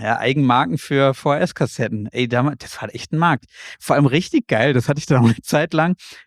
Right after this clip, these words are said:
bis es dann nicht irgendwann zu teuer und zu viel wurde. Kennst du die Dinger noch, diese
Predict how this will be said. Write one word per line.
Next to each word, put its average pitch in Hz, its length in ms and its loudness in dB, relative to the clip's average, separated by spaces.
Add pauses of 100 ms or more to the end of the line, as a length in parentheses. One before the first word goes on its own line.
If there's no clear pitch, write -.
(120)
bis 135 180 0
es 135 100 -8
dann 127 140 2
nicht 131 160 2
irgendwann 127 360 0
zu - 140 -12
teuer 147 320 0
und 127 100 -2
zu 123 140 -6
viel 160 240 -4
wurde. 170 240 2 (300)
Kennst - 240 -6
du 170 100 -4
die 165 100 -10
Dinger 175 220 -2
noch, 170 140 -2
diese 120 300 -2